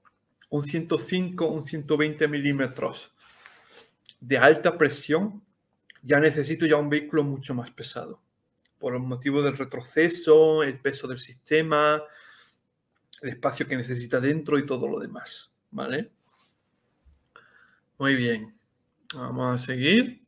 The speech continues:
¿Vale? Aquí otro ejemplo de un cañón de baja presión es el cien milímetros del, de los B M P tres o el B M D cuatro que vemos aquí en la imagen,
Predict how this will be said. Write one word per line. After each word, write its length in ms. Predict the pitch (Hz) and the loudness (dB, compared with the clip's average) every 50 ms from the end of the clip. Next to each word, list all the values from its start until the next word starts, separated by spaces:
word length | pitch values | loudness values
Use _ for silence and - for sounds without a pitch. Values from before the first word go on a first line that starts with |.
| _ _ _ _ _ _ _ _ _ _ _ _ _ _ _ _ _ _ _ _ _ _ _ _ _ _ _ _ _ _ _ _ _ _ _ _ _ _ - | _ _ _ _ _ _ _ _ _ _ _ _ _ _ _ _ _ _ _ _ _ _ _ _ _ _ _ _ _ _ _ _ _ _ _ _ _ _ -16
¿Vale? 400 | 190 190 120 - 143 180 233 - - _ _ _ _ _ _ _ _ _ - | -14 -14 -10 -6 -6 -6 -6 -8 -12 _ _ _ _ _ _ _ _ _ -12
Aquí 280 | - 123 127 - 160 | -12 -8 0 4 6
otro 200 | 170 170 170 170 | 6 6 6 4
ejemplo 420 | 165 - - 180 180 180 180 175 160 | 2 4 4 2 2 4 6 4 4
de 80 | 151 | 4
un 80 | 151 156 | 4 0
cañón 640 | 151 - 165 160 160 165 165 170 170 147 - - _ _ _ - | 2 0 2 2 2 2 2 2 0 -2 -8 -16 _ _ _ -8
de 160 | 143 147 139 | 0 2 4
baja 380 | 135 143 143 - - 160 160 | 4 4 4 4 0 -2 0
presión 420 | - 160 143 - - 185 180 185 175 | -2 -4 -4 -2 -2 -2 -2 0 -2
es 140 | 160 - - | -4 -4 -6
el 80 | 135 | -6
cien 360 | - - - - 165 170 165 | -8 -8 -4 0 0 0 0
milímetros 1080 | 165 170 165 160 160 185 190 185 185 175 180 - 160 175 190 190 - - - - _ _ _ _ _ _ _ _ _ _ _ _ _ _ _ _ _ _ | 0 -2 -2 0 0 0 2 2 2 0 0 0 0 0 0 -2 -4 -10 -12 -14 _ _ _ _ _ _ _ _ _ _ _ _ _ _ _ _ _ _
del, 1120 | - 156 131 123 147 143 139 139 135 131 131 127 127 127 131 131 131 131 131 131 127 - 147 - - - _ _ - | -12 -6 2 6 8 8 8 8 8 6 4 2 2 2 2 0 -2 -2 -4 -6 -6 -8 -12 -14 -18 -20 _ _ -14
de 160 | - - 135 | -6 0 2
los 200 | 131 123 120 - | 2 2 2 6
B 120 | - 147 | 6 6
M 180 | 139 139 139 135 | 6 6 6 6
P 140 | 135 143 131 | 6 6 4
tres 500 | 131 - 156 180 208 214 214 - - - - | 6 8 8 10 10 8 6 0 -8 -6 0
o 100 | 147 139 | 2 2
el 80 | 139 135 | 2 2
B 220 | 123 143 139 143 | 4 2 2 2
M 160 | 139 135 135 | 2 -2 -2
D 180 | 123 139 135 - | -4 -4 -4 2
cuatro 560 | - 160 180 190 - - 202 220 254 - - | 4 4 4 4 2 0 0 0 0 -2 -8
que 120 | - - | -10 -8
vemos 260 | - 135 135 135 127 139 | -6 -6 -6 -6 -8 -10
aquí 180 | 123 - - | -10 -6 -6
en 80 | 135 127 | -4 -4
la 80 | 123 | -4
imagen, 460 | 127 123 131 123 - - - - - | -4 -4 -6 -6 -6 -6 -8 -8 -10